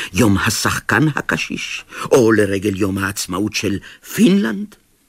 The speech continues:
אמנם קצת מוזר שמחביאים אתכם בארון לרגל יום העצמאות של פינלנד, ועל אחת כמה וכמה אם מעניקים פרס,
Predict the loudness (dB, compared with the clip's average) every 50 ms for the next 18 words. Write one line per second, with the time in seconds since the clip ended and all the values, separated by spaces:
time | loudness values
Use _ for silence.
0 | _ _ -20 -20 -20 -20 _ _ -4 -2 0 0 0 0 0 0 -2 -4 -6 -4
1 | -4 -4 -4 -6 -6 -4 -4 -2 -2 -2 0 0 0 -2 -2 -2 0 -2 -2 -2
2 | -4 -4 0 2 2 2 2 0 -2 -4 -4 -4 -4 -2 -2 -4 -4 -4 -2 -2
3 | 0 0 0 -2 -2 -4 -10 -12 -6 -2 -2 -2 0 -2 0 0 0 0 0 0
4 | 0 0 0 0 -2 -2 -2 -6 -6 -2 -2 -2 -2 0 -2 -2 -2 -4 -2 0
5 | 0 2 2 2 0 -2 -6 -12 -14 -16 -16 -12 -10 -10 -4 -2 0 0 2 0
6 | -2 0 -2 -2 -2 -2 -4 -4 0 2 2 2 2 2 0 -2 -4 -2 0 2
7 | 2 2 0 -2 -6 -10 -10 -2 _ 4 4 6 4 4 0 -2 -4 -8 -4 -2
8 | 0 0 0 -2 -2 -2 -2 0 -2 -4 -6 -10 -12